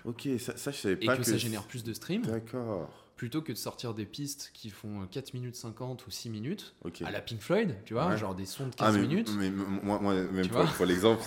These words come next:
Speaker 1: c'est, cette, euh, la semaine dernière, je passais du temps avec, euh, avec ma grand-mère, euh, et elle a une maladie qui fait que, bah, elle perd la mémoire. Et, euh, je lui ai remis donc, tu vois, les sons à l'ancienne.
Speaker 2: Ouais.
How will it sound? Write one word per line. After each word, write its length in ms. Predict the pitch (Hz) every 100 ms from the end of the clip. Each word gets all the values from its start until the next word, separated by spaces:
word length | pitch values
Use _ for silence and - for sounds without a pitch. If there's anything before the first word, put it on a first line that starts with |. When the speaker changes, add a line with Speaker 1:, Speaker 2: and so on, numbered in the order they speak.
| 92
Speaker 1:
c'est, 240 | 87 98
cette, 300 | 80 107 -
euh, 400 | 98 90 87 80 -
la 100 | 90
semaine 240 | - 117
dernière, 400 | 117 107 104 120 - - - -
je 80 | -
passais 240 | 95 95
du 140 | 87 87
temps 160 | 107
avec, 240 | 101 92 95
euh, 260 | 85 80 -
avec 160 | 85
ma 120 | 82
grand-mère, 500 | 80 87 90 107 117 - - - - -
euh, 600 | 82 80 80 78 78 78 -
et 460 | 95 92 87 - - - _ - _ _ -
elle 100 | 87
a 40 |
une 60 | 82
maladie 260 | 82 85
qui 80 | 85
fait 100 | 87
que, 60 | 78
bah, 120 | 73
elle 80 | 71
perd 160 | - 78
la 60 |
mémoire. 460 | 76 80 143 - - - - _ _ -
Et, 240 | 98 95
euh, 160 | 90 87
je 60 |
lui 80 | 90
ai 20 |
remis 320 | 95 107 127 131
donc, 220 | 113 113
tu 60 | 117
vois, 80 |
les 140 | 101 92
sons 240 | - 107
à 80 | 87
l'ancienne. 420 | 95 123 - 139
Speaker 2:
Ouais. 220 | 120 123